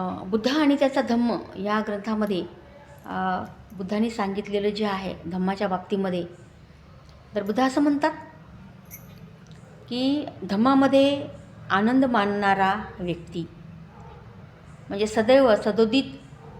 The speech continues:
अ, धम्मामध्येच रममाण असणारा व्यक्ती,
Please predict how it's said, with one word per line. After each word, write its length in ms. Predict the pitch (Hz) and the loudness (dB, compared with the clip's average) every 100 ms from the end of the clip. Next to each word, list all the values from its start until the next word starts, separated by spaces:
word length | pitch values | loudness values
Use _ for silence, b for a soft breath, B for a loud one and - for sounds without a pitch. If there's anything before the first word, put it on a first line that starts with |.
| - - - | -20 -20 -14
अ, 380 | 185 180 185 180 - - - 170 | -10 -6 -6 -6 -8 -16 -16 -6
धम्मामध्येच 720 | 208 233 254 254 277 277 - - | 0 2 4 4 2 0 -6 -4
रममाण 720 | 196 196 208 214 220 220 220 220 - - - - - - | 0 2 2 2 2 2 -2 -6 -12 -20 -20 -20 -20 -8
असणारा 460 | - 185 214 226 254 | -6 -4 -2 2 2
व्यक्ती, 560 | 214 190 - 170 - | 0 -4 -6 -6 -6